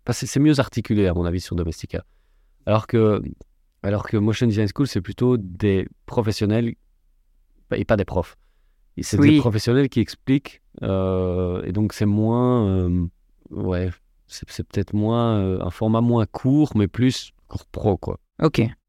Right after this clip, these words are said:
Speaker 1: Enfin,
Speaker 2: Ok, je vois.
Speaker 1: ouais.
Speaker 2: Ouais, c'est vrai que j'ai pas suivi de, de formation non plus sur, euh, faudrait que je regarde, ouais, comment ça
Speaker 1: Sur Domestika ?
Speaker 2: Ouais, euh, ben, les deux. Sur Motion Design School ou sur Domestika, euh, j'ai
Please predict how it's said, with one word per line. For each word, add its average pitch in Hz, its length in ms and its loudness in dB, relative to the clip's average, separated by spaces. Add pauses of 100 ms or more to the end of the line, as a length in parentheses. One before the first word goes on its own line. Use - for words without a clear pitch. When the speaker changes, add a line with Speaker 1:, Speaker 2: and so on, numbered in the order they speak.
(100)
Speaker 1:
Enfin, - 300 2
Speaker 2:
Ok, 87 180 -2
je 151 140 -4
vois. 92 140 4
Speaker 1:
ouais. 82 60 -4 (800)
Speaker 2:
Ouais, 160 100 4
c'est - 140 2
vrai 170 100 2
que 156 60 0
j'ai 131 80 2
pas 175 140 4
suivi 165 360 0
de, 131 540 2
de 135 60 0
formation 135 560 0
non 139 100 2
plus - 180 -6
sur, 143 240 -4
euh, 151 300 -4 (720)
faudrait 131 240 2
que 117 80 -10
je - 80 -4
regarde, 143 300 -4
ouais, 160 100 -6
comment 143 200 -4
ça 147 160 -6
Speaker 1:
Sur 127 140 0
Domestika ? 151 580 2
Speaker 2:
Ouais, - 280 2
euh, 131 200 4
ben, 123 260 2
les 131 120 4
deux. 120 200 -2 (180)
Sur - 160 -2
Motion 131 240 2
Design 131 360 2
School 156 220 2
ou 139 60 4
sur 135 180 2
Domestika, 127 520 0
euh, 139 260 -6
j'ai 147 100 -12